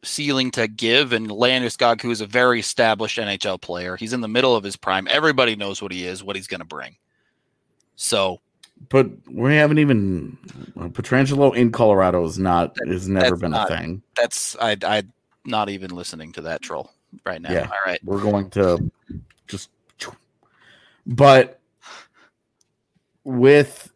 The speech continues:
Speaker 2: with, with them having some of these guys locked in, with them having Graves locked in for multiple years,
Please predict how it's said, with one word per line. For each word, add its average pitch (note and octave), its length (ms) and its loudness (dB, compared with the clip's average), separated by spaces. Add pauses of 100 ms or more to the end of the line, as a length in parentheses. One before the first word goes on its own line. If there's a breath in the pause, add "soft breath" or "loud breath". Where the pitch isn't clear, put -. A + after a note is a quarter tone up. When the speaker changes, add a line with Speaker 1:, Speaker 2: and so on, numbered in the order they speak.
(840)
Speaker 2:
with, C3 540 2
with A#2+ 300 2
them D#3 200 8
having C#3+ 300 4
some D3+ 160 0
of C#3+ 80 2
these C3+ 160 4
guys A#2+ 320 6
locked A2+ 280 4
in, F2+ 120 0
with F2+ 140 -4
them A#2 140 4
having A2+ 300 2
Graves G#2 380 0
locked G2+ 320 0
in F#2 240 0
for G2 140 -2
multiple F#2 440 -2
years, F2 460 -2